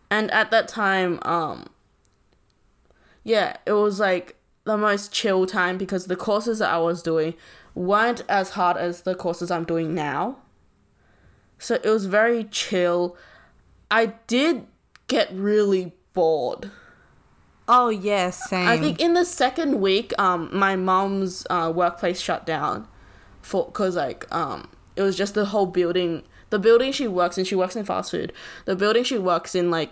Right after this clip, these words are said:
Speaker 1: kind of, like, services, get, provides food for, like,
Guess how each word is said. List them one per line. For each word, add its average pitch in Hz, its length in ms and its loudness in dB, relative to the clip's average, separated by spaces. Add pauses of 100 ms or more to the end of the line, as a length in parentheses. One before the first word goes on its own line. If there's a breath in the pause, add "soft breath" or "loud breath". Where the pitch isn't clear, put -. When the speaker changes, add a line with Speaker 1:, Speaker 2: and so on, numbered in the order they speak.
(140)
Speaker 1:
kind 190 260 0
of, 185 120 0
like, 185 240 -2
services, 175 840 0 (360)
get, - 380 -2
provides 185 400 0
food 185 220 -2
for, 185 220 0
like, 147 300 -2